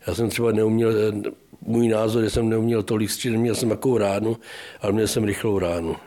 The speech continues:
Jo, a to jako tady bylo vše, co dal tu branku, co dal, eh, Patrik Poulíček, tu branku tady předevčírem, nebo kdy to bylo, eh, proti těm Vítkovicím, tak to bylo, dostal k-, puk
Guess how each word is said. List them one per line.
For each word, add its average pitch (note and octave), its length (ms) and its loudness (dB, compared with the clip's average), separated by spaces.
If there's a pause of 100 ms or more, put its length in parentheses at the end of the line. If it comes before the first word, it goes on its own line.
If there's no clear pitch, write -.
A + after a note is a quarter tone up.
(540)
Jo, A2+ 160 2
a G#2+ 120 2
to A#2+ 260 2
jako A#2 480 2
tady A2+ 380 0
bylo A2+ 220 2
vše, B2 200 0 (320)
co - 120 -2
dal A#2 140 2
tu A#2 140 -2
branku, A2 500 0 (400)
co - 120 -2
dal, A2 280 2
eh, G2+ 600 2
Patrik A2 340 -2
Poulíček, A2 680 0 (320)
tu A2+ 120 -2
branku A2 360 0
tady G#2+ 260 0
předevčírem, G#2+ 720 -2
nebo G#2 220 0
kdy G#2 140 0
to A2 140 -2
bylo, G#2+ 340 2 (540)
eh, G2 140 0
proti G#2+ 280 -2
těm G#2+ 100 2
Vítkovicím, A2 760 0 (880)
tak G2 120 -2
to B2+ 140 -2
bylo, A2+ 180 2
dostal G#2+ 400 0
k-, G#2 280 -2
puk A#2+ 360 -2